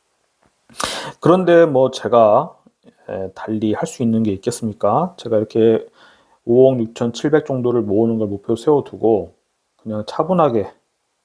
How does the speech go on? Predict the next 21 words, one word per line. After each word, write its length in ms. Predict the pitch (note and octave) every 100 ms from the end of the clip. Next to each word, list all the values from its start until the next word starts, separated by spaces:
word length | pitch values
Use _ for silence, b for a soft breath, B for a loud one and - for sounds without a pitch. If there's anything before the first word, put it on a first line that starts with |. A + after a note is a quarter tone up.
| _
월급 320 | - A2+ B2+
받아가지고 840 | A2 G#2+ A2+ A2+ A#2+ C#3+ E3 F#3 -
원래 220 | A2 A2
사기로 380 | G#2+ D3+ D#3 C#3+
했던 220 | C3+ C#3+
만큼 420 | C3 A#2+ - B2+ -
타이거 260 | C#3 C#3+
미국 220 | C#3+ A#2+
에스앤피 400 | G#2+ - A2+ A2+
오백 280 | A2 G#2+ G#2
이티에프를 540 | G#2 - G#2+ - A2 G2+
매수하고, 760 | F#2+ - A#2 A#2 B2 G#2+ - b b b b b b b
그리고 220 | B2+ B2+
지금 240 | A#2 C3 B2
계획하고 480 | A#2+ B2+ D3+ C3
있는 180 | A#2 B2+
대로 560 | B2 A#2 A2 A#2+ E3+ - _ b b b b - -
부동산에 640 | - B2 A#2 B2+ B2 A#2+
아파트를 840 | A2+ - B2+ - C3+ B2 A#2 A#2+ A2
매도하려고 460 | G2 A#2+ A#2+ A2+ G2+
내놨죠. 640 | G2+ G#2+ - G2 G#2+ E3+